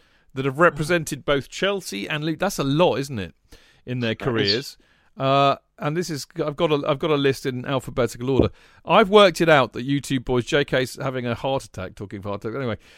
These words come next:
Speaker 1: Trevor Aylat, I, oh, what am I giving them away?
Speaker 2: You just started.
Speaker 1: I know. I, I,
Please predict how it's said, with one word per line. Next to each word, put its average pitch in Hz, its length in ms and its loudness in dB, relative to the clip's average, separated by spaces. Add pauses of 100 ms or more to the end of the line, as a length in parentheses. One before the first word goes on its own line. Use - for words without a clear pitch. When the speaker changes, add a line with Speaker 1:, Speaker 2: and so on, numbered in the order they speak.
(180)
Speaker 1:
Trevor 190 480 4
Aylat, 170 460 6 (140)
I, 170 260 -2
oh, 175 180 -2
what 180 200 -4
am 233 60 0
I 220 100 0
giving 220 240 -6
them 208 120 -4
away? 208 220 4
Speaker 2:
You 185 60 4
just 247 160 0
started. 240 540 12
Speaker 1:
I 185 160 8
know. 185 140 6 (320)
I, 180 380 4
I, 180 40 -4